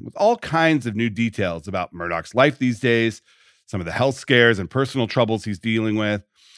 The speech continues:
And at the same time, his company is under fire like never before in the U S, with the one point six billion dollar lawsuit brought against Fox News by Dominion Voting Systems, the trial starting next week that we've talked about on this show. He's now ninety-two,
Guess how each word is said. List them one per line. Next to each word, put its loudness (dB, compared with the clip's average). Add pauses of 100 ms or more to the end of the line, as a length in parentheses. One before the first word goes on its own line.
(260)
And 2
at -2
the -10
same 2
time, 4
his -8
company 0
is 0
under -2
fire 4
like -4
never 0
before -2
in 0
the -2
U -2
S, -6
with -20
the -12
one -4
point -4
six -12
billion -2
dollar -4
lawsuit -8
brought -2
against -8
Fox -2
News 2 (280)
by 0
Dominion 2
Voting 0
Systems, -18
the -20
trial 4
starting -2
next -6
week 2
that -4
we've -6
talked -4
about -8
on -10
this -14
show. -12 (760)
He's 0
now 8
ninety-two, 4